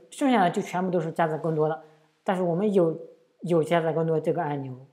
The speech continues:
它就会帮我们点击，一直点击到最底部，抓取完毕，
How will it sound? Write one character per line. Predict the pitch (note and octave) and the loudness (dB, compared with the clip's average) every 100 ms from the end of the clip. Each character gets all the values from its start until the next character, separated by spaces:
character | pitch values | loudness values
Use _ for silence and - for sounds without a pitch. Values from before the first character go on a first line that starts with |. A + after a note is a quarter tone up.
| _ _ _ | _ _ _
它 | - F#3 | -4 0
就 | F3+ | 2
会 | F3 F3+ D#3+ - - _ _ _ _ | 2 2 2 -4 -18 _ _ _ _
帮 | F3 E3 | 2 4
我 | D3+ | 2
们 | D#3+ D#3+ D#3+ - _ _ _ | 0 -2 -4 -10 _ _ _
点 | - E3 | 0 0
击， | D#3 F3+ | 2 0
一 | G3 A#3 | 0 -2
直 | F3+ E3 | -6 -6
点 | F3 | -6
击 | D#3 | -2
到 | F3 E3 | 2 2
最 | E3+ A3+ | 2 -2
底 | - F#3 | -2 -4
部， | D#3 F#3+ - - _ _ _ _ | 2 2 2 -12 _ _ _ _
抓 | F#3+ F#3+ | 2 2
取 | F#3 | -2
完 | D#3 C3+ F3 | -6 -4 2
毕， | A3+ - - | 2 2 -6